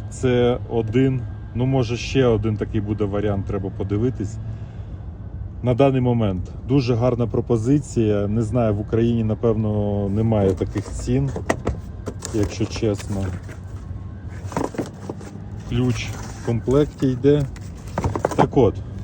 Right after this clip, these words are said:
п'ятнадцять тисяч дев'ятсот дев'яносто дев'ять гривень.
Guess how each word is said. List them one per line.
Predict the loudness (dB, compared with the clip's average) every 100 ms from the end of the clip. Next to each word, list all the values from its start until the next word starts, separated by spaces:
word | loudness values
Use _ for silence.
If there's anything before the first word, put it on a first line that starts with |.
| -8 -8 -6 -4
п'ятнадцять | 4 6 6 6 4 6 4
тисяч | 4 2 2 2 2 2 4
дев'ятсот | 2 4 4 0 0
дев'яносто | 2 2 2 -2 -2 2
дев'ять | 4 4 2
гривень. | 0 0 2 0 -2